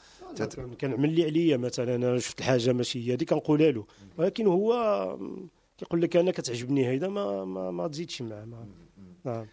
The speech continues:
Speaker 2: التوابات اللي تتخدم عليهم وتتبغي تخدم عليهم انت المعلم، بحال اش؟ حيت عندك بزاف ال-، ال-، الالوان تو-، شنو اللي تيخدموا الناس هنا في المغرب تيبغيو ال-، الثوب اللي يخدموه في لي كوستيم؟
Speaker 1: حيت كاين الثوب ديال الصوف،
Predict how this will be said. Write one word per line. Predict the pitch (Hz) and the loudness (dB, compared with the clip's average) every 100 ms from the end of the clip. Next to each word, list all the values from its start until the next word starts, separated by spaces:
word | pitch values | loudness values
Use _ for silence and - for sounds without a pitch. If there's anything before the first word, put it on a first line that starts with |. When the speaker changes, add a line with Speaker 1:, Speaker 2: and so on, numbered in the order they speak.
| _ | _
Speaker 2:
التوابات | - 175 160 165 | 2 4 4 0
اللي | 147 143 | -2 0
تتخدم | 147 - 110 117 | -2 -2 -4 -2
عليهم | 104 120 120 | 0 0 0
وتتبغي | 110 117 98 110 | -2 -4 -2 -4
تخدم | - 95 | -4 -6
عليهم | 95 101 | -4 -4
انت | 98 107 | -2 -2
المعلم، | 95 85 90 85 - _ _ - | 0 -2 -2 -4 -10 _ _ -2
بحال | 123 92 | 0 0
اش؟ | 92 - - - | -4 -10 -18 -16
حيت | 87 110 | -8 -4
عندك | 107 107 101 | -2 -4 -8
بزاف | 92 135 117 | 2 2 2
ال-، | 110 | -2
ال-، | 98 101 98 | 0 -2 -4
الالوان | - 110 110 104 | -4 -2 -2 -2
تو-، | - 98 - - - - | -4 -6 -6 -20 -20 -8
شنو | 160 190 | -4 -2
اللي | 160 | 0
تيخدموا | 151 - 113 123 | -2 -4 -4 -6
الناس | 117 113 - | -4 -4 -6
هنا | 104 107 | -6 -6
في | - | -6
المغرب | 107 104 110 131 - - - - - | -4 -2 2 2 0 -18 -20 -20 -8
تيبغيو | 110 101 107 | -6 -2 -2
ال-، | 101 | 0
الثوب | 101 92 - 131 107 | -2 -4 -4 -2 -2
اللي | 98 101 107 | -4 -2 -2
يخدموه | 98 90 98 107 110 104 92 92 92 | -4 -8 -4 0 2 2 0 0 0
في | 90 104 | -2 -4
لي | 107 | -4
كوستيم؟ | 107 92 - 92 80 _ _ _ _ | -2 -6 -6 -10 -10 _ _ _ _
Speaker 1:
حيت | 147 - _ - | -12 -12 _ -6
كاين | 190 | -4
الثوب | 190 202 170 | -2 -6 -4
ديال | 226 | -8
الصوف، | - - 135 - | -8 -8 -8 -10